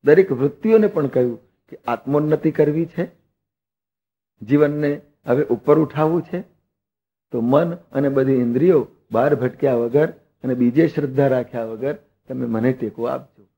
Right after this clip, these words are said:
અને આ ગોવર્ધનને આપણે ઉઠાવીએ. આત્મા પોતાની ચેતના અધ્યાત્મ દ્વારા પોતાના સ્વરૂપમાં લઈ જાય અને સાથે સાથે ઇન્દ્રિયોને પણ કે, "તમે પણ સાથે રહેજો,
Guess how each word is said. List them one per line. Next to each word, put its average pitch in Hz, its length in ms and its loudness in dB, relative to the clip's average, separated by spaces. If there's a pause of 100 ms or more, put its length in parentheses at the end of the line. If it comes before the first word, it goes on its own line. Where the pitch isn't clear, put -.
(160)
અને 123 160 -14
આ - 20 -16
ગોવર્ધનને 113 600 -4
આપણે 95 280 -14
ઉઠાવીએ. - 500 -16 (2250)
આત્મા 135 580 0 (500)
પોતાની 123 380 -2
ચેતના 147 600 2 (840)
અધ્યાત્મ 135 680 0
દ્વારા 131 480 -2 (180)
પોતાના 139 360 -2
સ્વરૂપમાં 127 560 -8
લઈ 127 280 -4
જાય 135 220 -20 (1300)
અને 151 180 2
સાથે 139 340 -2
સાથે 156 380 0 (200)
ઇન્દ્રિયોને 151 500 4
પણ 180 200 2
કે, 170 200 0
"તમે 135 340 -2
પણ 160 240 -2 (300)
સાથે 127 340 0
રહેજો, 160 400 2